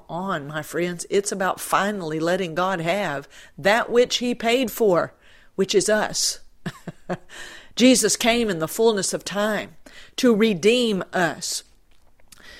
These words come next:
to deliver those who had lived unto themselves, and now no longer shall they live unto themselves, but live unto Him. Galatians four, four through seven,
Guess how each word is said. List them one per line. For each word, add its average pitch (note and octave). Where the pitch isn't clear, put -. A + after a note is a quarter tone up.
to B3+
deliver A3
those F#3+
who F#3+
had F3+
lived G3
unto G#3
themselves, F#3
and D3+
now D#3+
no F#3
longer F3
shall D#3
they D3+
live E3+
unto E3
themselves, E3+
but -
live F3
unto E3+
Him. G3+
Galatians E3+
four, F3
four F3
through D#3+
seven, E3